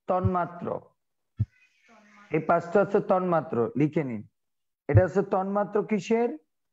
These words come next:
চক্ষু, কর্ণ, নাসিকা, জিহ্বা, ত্বক, কর্মেন্দ্রিয়ের, আ, আ, সরি, উম, আ, জ্ঞানেন্দ্রিয়ের তন্মাত্র। চক্ষু,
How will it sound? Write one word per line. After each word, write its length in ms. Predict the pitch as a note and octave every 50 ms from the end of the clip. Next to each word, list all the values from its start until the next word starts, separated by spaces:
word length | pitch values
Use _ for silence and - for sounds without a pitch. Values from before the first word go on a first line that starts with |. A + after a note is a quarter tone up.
| _ _ _ - - _ _
চক্ষু, 340 | G3 G3+ F#3+ G3 - A#3 A#3
কর্ণ, 440 | A#3 A#3 G#3+ G3+ G3+ G3 G#3 G#3+ G#3
নাসিকা, 540 | G3+ F#3 F3 E3 - - G#3 E3+ - G#3
জিহ্বা, 420 | G3+ D3+ D3 F3+ F#3 F3+ E3+ F#3 F3+
ত্বক, 460 | F3+ - F3 D3+ C#3 B2 - - _ _ _ _
কর্মেন্দ্রিয়ের, 920 | - D#3+ E3+ E3+ E3+ F#3 G3 F#3+ F#3+ F3 F#3 G3+ G#3 A3 B3 B3 - - - _ _ _ _ _ _ _ _ _ _ _ _ - G2+ - _ _ _ _ _ _
আ, 80 | C#3
আ, 180 | D#3 - D#3+ E3
সরি, 540 | D3+ - - D3 C3 B2+ A2+ G#2+ A2 - _ _ _ _ _ _
উম, 240 | B2 C3 C3 C3 B2+
আ, 260 | B2+ B2 B2 A#2+ A#2 G#2+ A2
জ্ঞানেন্দ্রিয়ের 800 | A#2 F3 F#3 F#3+ G3+ G#3+ A3 G#3+ G3 G#3+ A3+ A#3 A#3 A#3+ A#3 -
তন্মাত্র। 680 | - F#3 E3+ E3 E3 E3 D#3+ D3+ - - - G#2+ G2+ - - _ _ _ _ _ _ _ _ _ _ _
চক্ষু, 580 | - F3 E3+ F3 - - - G#3+ G#3+ A3+ B3+